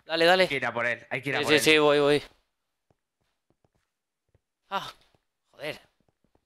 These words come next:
Speaker 1: Está el refil, ¿eh? Quédate. ¿O qué?
Speaker 2: Da igual, da igual.
Speaker 1: Vamos, vamos.
Speaker 2: Se queda treinta segundos para el deathmatch.
Speaker 1: Ya, es verdad.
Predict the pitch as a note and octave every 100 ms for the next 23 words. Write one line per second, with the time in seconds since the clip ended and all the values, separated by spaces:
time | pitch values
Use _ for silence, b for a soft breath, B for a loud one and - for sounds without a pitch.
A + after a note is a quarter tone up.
0 | _ _ _ _ _ _ _ _ _ -
1 | D3+ F3 C#3 D#3 C3+ B2 E3 - - -
2 | D#3 D#3 - _ _ _ B2 B2+ A#2+ G2
3 | C3+ A2 B2 D3 F#2 _ _ A2+ A2+ B2+
4 | G#2+ - _ _ _ _ _ A2+ B2 B2
5 | B2 A#2+ A#2 A2+ A#2 A#2 G#2+ A2 A#2 D3+
6 | A#2+ F#2+ A#2+ G2+ G2 G2+ G2 G2+